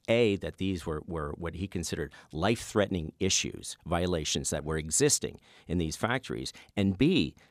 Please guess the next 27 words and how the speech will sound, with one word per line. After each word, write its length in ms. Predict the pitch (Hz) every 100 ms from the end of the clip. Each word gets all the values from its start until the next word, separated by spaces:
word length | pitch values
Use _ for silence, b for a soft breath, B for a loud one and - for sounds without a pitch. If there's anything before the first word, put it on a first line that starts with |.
| b
that 80 | 98
it 80 | 104
had 100 | -
taken, 300 | 120 113 95
in 60 |
some 220 | - 131
cases, 500 | 147 80 76 90 76 -
seven 560 | - - 147 165 156
years, 720 | 95 85 107 180 - - - - B B
that 120 | 101 98
they 100 | 95
had 140 | 92
been 260 | 87 82 85
warned, 380 | 123 127 78
seven 400 | - - 143 147
years 380 | 101 110 147 127
of 100 | 123
being 200 | - 82
told 260 | - 98 82
to 80 | 80
do 280 | - 165
something, 480 | 208 - 64 - 76
and 120 | 87
it 80 | 90
hadn't 340 | 90 120 117 -
happened 400 | 110 131 104 82
yet. 240 | -